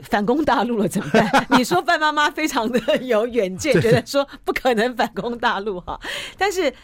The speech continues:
Speaker 1: 但我四舅舅不这么看，但是我妈妈就是要嫁。
Speaker 2: 哎呀，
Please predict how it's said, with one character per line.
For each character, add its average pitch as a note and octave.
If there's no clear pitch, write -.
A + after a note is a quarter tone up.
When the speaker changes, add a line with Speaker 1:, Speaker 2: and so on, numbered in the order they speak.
Speaker 1:
但 D4+
我 G3
四 D#4+
舅 B3+
舅 F3
不 G3
这 G#3+
么 F3+
看， F3
但 E4+
是 -
我 E3+
妈 D#3+
妈 G#3
就 G3+
是 F#3
要 C3+
嫁。 -
Speaker 2:
哎 G#2+
呀， G#2